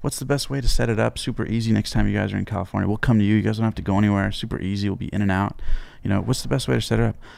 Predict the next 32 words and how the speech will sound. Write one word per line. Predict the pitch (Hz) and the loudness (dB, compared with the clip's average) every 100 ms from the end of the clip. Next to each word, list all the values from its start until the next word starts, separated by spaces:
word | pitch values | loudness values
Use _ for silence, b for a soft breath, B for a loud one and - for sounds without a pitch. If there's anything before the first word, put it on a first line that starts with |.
| B B | B B
And | B 131 | B 0
she's | 139 | -2
like, | 151 | 0
"Oh, | 202 | 0
yeah, | 196 | 0
come | - 175 | 0 0
with | 165 | 0
me, | 160 | -2
sweetie." | - 101 98 113 69 | -4 -4 -4 -4 -4
Introduced | 107 104 107 113 | -4 -2 -2 0
me | 123 | 2
to | 104 | 0
Tony's | - 107 104 | 2 2 2
assistant. | 95 - 104 - 107 - b b b | 0 -2 -2 -2 -4 -4 b b b
She, | - 120 | -4 0
like, | 110 | 0
holds | - 123 | 0 0
my | 113 101 | 0 -2
shoulders | - 104 101 | -2 -2 -2
and | 101 | -6
she's | 98 98 | -8 -10
like, | 98 101 | -10 -6
"Make | 117 | -6
sure | - 139 | -4 -2
to | 123 110 | 0 -2
set | - 120 113 | -2 -6 -6
it, | 104 | -6
set | 120 107 | -4 -4
it | |
up | 110 113 | -6 -8
with | 101 | -10
him," | - 107 98 | -6 -6 -6